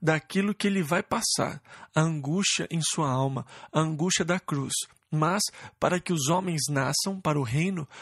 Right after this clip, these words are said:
toda a dor e sofrimento, e tudo isso é rapidamente esquecido quando você é engolido pela alegria do nascimento de uma criança. Você esquece tudo. Dizem que essa é uma das piores dores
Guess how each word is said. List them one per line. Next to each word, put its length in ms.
toda 400
a 20
dor 360
e 120
sofrimento, 720
e 80
tudo 320
isso 320
é 80
rapidamente 680
esquecido 720
quando 260
você 460
é 60
engolido 760
pela 220
alegria 580
do 100
nascimento 540
de 100
uma 140
criança. 600
Você 220
esquece 520
tudo. 420
Dizem 460
que 160
essa 340
é 80
uma 140
das 140
piores 540
dores 360